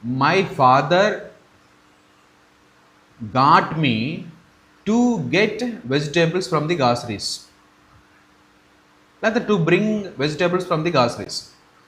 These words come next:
మా నాన్న ఏం చేశాడు, "My father got me to bring vegetables from the market." అంటే మా నాన్న, "అరే నువ్వు మార్కెట్కి వెళ్తే నేను పది ఇస్తా, నువ్వు మార్కెట్కి వెళ్తే ఒక ఫైవ్ రూపీస్ ఇస్తా, మార్కెట్కి వెళ్ళి అలా డబ్బులు ఏదో ఒకటి నీకు ఆశ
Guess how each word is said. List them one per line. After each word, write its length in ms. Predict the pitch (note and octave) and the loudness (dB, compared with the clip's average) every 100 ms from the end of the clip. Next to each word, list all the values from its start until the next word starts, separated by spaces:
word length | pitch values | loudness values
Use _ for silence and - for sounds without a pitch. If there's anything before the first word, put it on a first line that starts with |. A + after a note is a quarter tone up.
| _ - | _ -4
మా 60 | |
నాన్న 200 | C3+ D#3+ | 0 2
ఏం 180 | F3 F3 | 2 0
చేశాడు, 600 | E3+ E3 D#3 D#3 D#3 D#3 - G#2+ | 0 0 0 0 0 -4 -10 -6
"My 160 | B2 C3+ | 0 0
father 520 | C3+ C3 C#3 D3+ F#3+ D#3+ A2+ | 0 2 2 2 -2 -2 0
got 280 | A2+ A#2 B2 D3 | 0 0 -4 -4
me 120 | A#3+ D#4 - _ _ E3 | -4 -6 -12 _ _ -2
to 60 | D#3 B2+ | -2 0
bring 160 | F3 A#3 | 0 2
vegetables 540 | F3+ D#3 D#3 E3+ F3 E3 D#3+ | 2 0 2 0 0 -4 -4
from 120 | D3 | -4
the 180 | E3 C4 | -4 -2
market." 460 | D3 A#2+ - F#2 - _ _ _ _ _ _ _ _ _ - | -2 -2 -6 -12 -14 _ _ _ _ _ _ _ _ _ -14
అంటే 220 | D3 F3 | -4 -2
మా 140 | C#3 C3 | 0 0
నాన్న, 540 | C#3 D3 C#3 C3+ E3 - _ - | 0 -2 -2 -4 -6 -14 _ -6
"అరే 120 | C3+ | -4
నువ్వు 160 | C#3 C3+ | -2 0
మార్కెట్కి 500 | C#3+ D3+ D3+ B2+ C#3 | 0 0 -4 -4 -6
వెళ్తే 160 | C#3 | -4
నేను 140 | D3 A#2+ | -4 -2
పది 200 | A#2 A#2 | -4 -4
ఇస్తా, 320 | - A2 - - _ _ A#2+ | -6 -8 -8 -14 _ _ -8
నువ్వు 200 | C3 C3+ | -6 -2
మార్కెట్కి 440 | C3+ C3+ D3 C#3+ | -2 0 -4 -4
వెళ్తే 160 | C#3 D3+ | -4 -4
ఒక 140 | C3 | -4
ఫైవ్ 200 | B2 A#2+ | -4 -2
రూపీస్ 260 | B2 A#2+ A2 | -2 -4 -10
ఇస్తా, 340 | - G#2+ G#2 - - _ - | -10 -6 -8 -8 -20 _ -4
మార్కెట్కి 560 | B2 C#3 C#3 C#3 A2+ C3 | 0 0 0 -6 -4 -4
వెళ్ళి 220 | C3+ C#3 | -2 0
అలా 300 | A#2+ A#2+ - - - | 2 2 -2 -12 -12
డబ్బులు 440 | B2 C3+ D3 D#3 C3+ | -6 -4 -2 -2 0
ఏదో 300 | C#3+ D#3+ E3 | 0 4 2
ఒకటి 340 | D#3+ D3 C3+ | 2 0 0
నీకు 280 | C3 C#3 C3 | -2 -2 2
ఆశ 180 | B2+ | 4